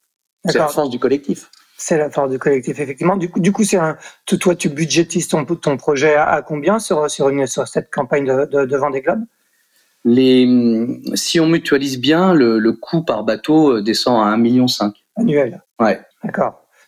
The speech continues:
Speaker 2: Ce qui est effectivement, euh, assez peu. Alors, j'ai, j'avais fait un article fin, fin, en fin d'année, euh, sur un peu le collectif qui se mettait en place, euh, autour de Jean Le Cam, avec, euh, des jeunes, hein, avec, euh, Violette d'Orange, euh, Benjamin Ferré. C'est, c'est, c'est dans ce collectif que,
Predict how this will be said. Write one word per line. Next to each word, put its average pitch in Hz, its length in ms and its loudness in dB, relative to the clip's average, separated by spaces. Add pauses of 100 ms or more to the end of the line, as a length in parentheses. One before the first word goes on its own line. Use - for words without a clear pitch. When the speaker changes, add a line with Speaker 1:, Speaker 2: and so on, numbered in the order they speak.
(140)
Speaker 2:
Ce - 80 -18
qui 165 120 -2
est 143 40 2
effectivement, 156 600 0
euh, 139 260 2
assez - 380 -4
peu. 262 260 2
Alors, 165 420 2
j'ai, 175 220 0
j'avais 185 280 0
fait 202 100 -2
un 190 120 0
article 180 600 0
fin, 160 480 0
fin, 160 340 -2
en 156 100 -2
fin 185 160 -4
d'année, 175 360 0 (340)
euh, 147 140 0
sur 135 300 -2
un 135 100 -2
peu 156 120 0
le 143 100 0
collectif 147 500 -2
qui - 100 -16
se - 100 -12
mettait 147 240 0
en 139 120 0
place, 151 320 -2
euh, 135 140 0 (340)
autour 135 320 0
de 135 100 2
Jean 135 160 0
Le 143 140 0
Cam, 208 260 0
avec, 143 300 -2
euh, 143 100 -2
des 135 140 0
jeunes, 208 260 2
hein, 190 120 2
avec, 143 340 -2
euh, 131 260 0
Violette 120 320 -4
d'Orange, 160 480 -2
euh, 143 160 2
Benjamin 135 840 -2
Ferré. 185 360 0
C'est, 160 260 -2
c'est, 156 160 -8
c'est 156 160 -8
dans 151 160 -2
ce - 80 -14
collectif 170 480 -4
que, 160 220 0